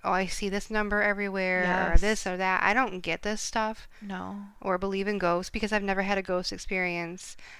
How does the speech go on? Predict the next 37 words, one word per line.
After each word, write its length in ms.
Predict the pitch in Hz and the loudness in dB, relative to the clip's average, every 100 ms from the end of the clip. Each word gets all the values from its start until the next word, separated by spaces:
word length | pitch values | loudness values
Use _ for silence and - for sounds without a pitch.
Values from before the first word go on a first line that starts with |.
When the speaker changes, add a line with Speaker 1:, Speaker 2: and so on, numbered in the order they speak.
| - - | -20 -8
Speaker 1:
If 200 | - 208 | 0 2
there 180 | - 226 | 4 4
is 140 | 247 196 | 4 2
any 220 | 214 220 | -2 -4
s-, 160 | - - - | -8 -12 -14
such 460 | - - 214 - - | -14 0 2 2 -2
thing 280 | 190 190 196 | -2 -2 -2
as, 240 | 190 190 | -4 0
like, 240 | 180 180 | -2 -2
being 340 | 180 185 175 - - - - | -2 -2 -2 -8 -14 -14 -4
a 80 | 190 | -4
sensitive, 840 | - 190 185 220 - 208 202 196 - | 0 0 0 -2 0 0 0 -2 0
like, 360 | 190 - - - | 0 -2 -16 -16
what 160 | 202 214 | -4 0
is 100 | 220 | 0
it 100 | 214 | 2
called? 340 | 233 226 226 - - - - - | 4 4 0 -10 -20 -20 -18 -8
Being 220 | 196 202 190 | 0 0 0
sensitive 520 | - 196 226 214 202 | 0 0 0 0 0
to 100 | 208 | -2
this 260 | 220 - - | -2 -4 2
Speaker 2:
I 60 | 226 | 2
Speaker 1:
stuff? 120 | 240 | 2
Speaker 2:
think 180 | 240 247 | -2 0
it's, 280 | 240 - - | -2 -2 -2
like, 720 | 190 180 175 - - - - - | 0 0 -4 -8 -16 -8 -4 0
Speaker 1:
It's 220 | 202 196 | 0 0
you 240 | 202 180 | 0 0
more 180 | 165 165 | 0 0
than 160 | 160 165 | -2 -4
me. 300 | 160 185 180 | -4 -6 4
Speaker 2:
Oh, 200 | 208 185 | 6 6
one 280 | 165 175 170 | 4 -2 -2
million 280 | 170 180 190 | -4 -6 -8
percent, 460 | 196 - 185 185 95 | -10 -8 -8 -8 -10
yeah. 240 | 95 190 - - - 220 | -10 -10 -14 -18 -14 2
Now, 520 | 220 220 - - | 6 6 6 -8